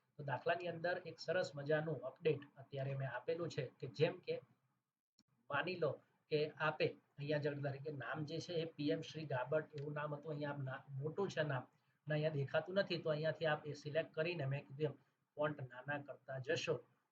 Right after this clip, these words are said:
તો આપ જોઈ શકો છો કે એ એના કોલમ પ્રમાણે સેટ થઈ જશે. અત્યારે હું પાછું બાવીસ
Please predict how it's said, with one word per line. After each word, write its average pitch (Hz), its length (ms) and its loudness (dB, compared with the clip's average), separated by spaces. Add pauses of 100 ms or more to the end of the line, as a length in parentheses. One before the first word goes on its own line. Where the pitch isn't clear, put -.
(120)
તો 131 40 0
આપ 131 160 -2
જોઈ 156 140 0
શકો 139 340 -4
છો - 160 -10
કે 135 140 -8
એ 147 220 2 (600)
એના 135 300 -2 (160)
કોલમ 147 280 2
પ્રમાણે 131 360 -6
સેટ 135 260 -6
થઈ 143 360 -12 (420)
જશે. 131 340 -4
અત્યારે 143 480 -2
હું 131 300 -16
પાછું 127 420 -4
બાવીસ 135 460 -2